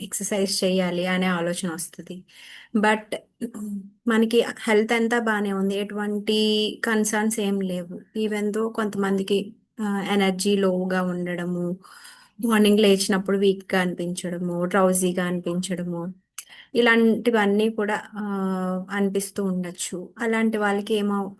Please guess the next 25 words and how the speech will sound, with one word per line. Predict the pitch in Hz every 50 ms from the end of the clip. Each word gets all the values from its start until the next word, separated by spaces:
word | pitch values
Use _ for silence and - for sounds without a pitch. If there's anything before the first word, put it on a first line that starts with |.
| 196
ఆ, | 202 214 202 196 196 196 196 190 190 196 190 190 202 190 - -
ఈ | 220 226
ప్రోగ్రామ్ | 226 226 226 208 196 196 202 214 220 220
ఎలా | 202 185 190 190
ఉపయోగపడుతుంది? | 196 196 196 185 180 185 185 180 170 175 - - 185 180 180 180 196 196 185
అలాగే | 208 202 196 196 202
కొంతమందికి | 196 202 - 214 208 196 196 185 185 185 185 185 - 196 - - - 240 233 226 185 185 190 - - - -
షుగర్స్ | - - 226 208 214 208 202 202 202 196
ఉన్నాయి, | 190 185 180 180 175 175 180 185
డయాబెటిస్, | 185 190 190 185 185 185 185 180 180 175 170 - - - - _ _ - - - - - - - - - 208
ఓకే, | 196 196 214
బీపీ | 208 202 214 202 202 208 202
ఉన్నది, | 196 190 190 185 180 180 175 185 185
థైరాయిడ్ | 180 202 196 196 190 190 190 185 180 175
ఉన్నది. | 175 180 180 180 180
So, | 190 - 269 269
అలాంటి | - 214 196 196 202 233 254 254
వాళ్ళకి | 247 233 214 214 214 208 220
ఈ | 214
ప్రోగ్రామ్ | 208 220 - 190 185 190 190 190 190 185
ఎలా | 180 180 180 175 - -
ఉపయోగపడుతుంది | 190 185 - 185 180 185 185 180 170 175 175 - 180 175 170
అనేది | 170 180 185 226 269
ఈరోజు | 240 202 170 185 - -
తెలుసుకుందాము. | - 175 156 170 - - - - 165 165 160 156 165 190 285